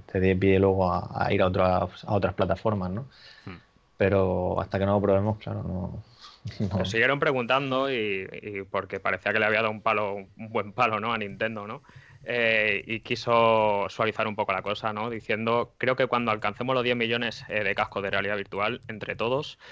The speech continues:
Speaker 3: tendremos un ecosistema sano y cuando lleguemos a los veinte millones podremos empezar a competir entre nosotros. Ahora mismo es mejor ayudarnos mutuamente". Quiso ahí suavizar un poco, eh, la pequeña puya, ¿no? que le había tirado a Nintendo, pero yo creo que en cierta medida tiene razón, ¿no? Yo creo que,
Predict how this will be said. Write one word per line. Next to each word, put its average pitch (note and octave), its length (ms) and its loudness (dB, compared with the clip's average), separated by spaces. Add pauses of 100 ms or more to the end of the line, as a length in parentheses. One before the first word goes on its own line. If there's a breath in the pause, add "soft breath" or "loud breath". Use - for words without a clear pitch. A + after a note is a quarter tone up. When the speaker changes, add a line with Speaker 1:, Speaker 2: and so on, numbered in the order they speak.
(200 loud breath)
Speaker 3:
tendremos B2 360 0
un C3+ 80 -2
ecosistema A#2 680 0
sano A2+ 240 -2
y G2 60 -8
cuando G2 200 -6
lleguemos A#2+ 360 -2
a B2 40 0
los A#2 100 -2
veinte A2 240 -4
millones A2+ 380 -4
podremos G#2 400 -4
empezar G#2 320 -2
a G#2 60 -2
competir G2+ 340 -4
entre G#2 220 -4
nosotros. - 580 -8
Ahora B2+ 160 0
mismo C3 460 -4 (100)
es A2 140 -8
mejor G#2+ 260 0
ayudarnos A2 500 -4
mutuamente". - 600 -8 (840 loud breath)
Quiso G#2 200 -4
ahí F#2+ 100 2
suavizar F#2+ 380 -2
un F#2+ 80 -4
poco, F#2+ 640 -2
eh, F#2 360 -2
la G2 140 0
pequeña G#2+ 400 0
puya, A2 240 -2
¿no? A#2 120 -6
que A#2+ 80 -4
le G#2 40 0
había G#2 140 0
tirado G#2 220 2
a - 20 -2
Nintendo, G2+ 440 -6
pero G2+ 260 -2
yo A2 120 -2
creo C3 200 0
que B2+ 100 2
en A2+ 100 0
cierta A#2 800 0
medida G#2+ 300 -8
tiene G#2+ 180 -8
razón, F#2+ 400 -8
¿no? A2 220 -10
Yo G2+ 120 -8
creo G2 220 0
que, F#2+ 300 4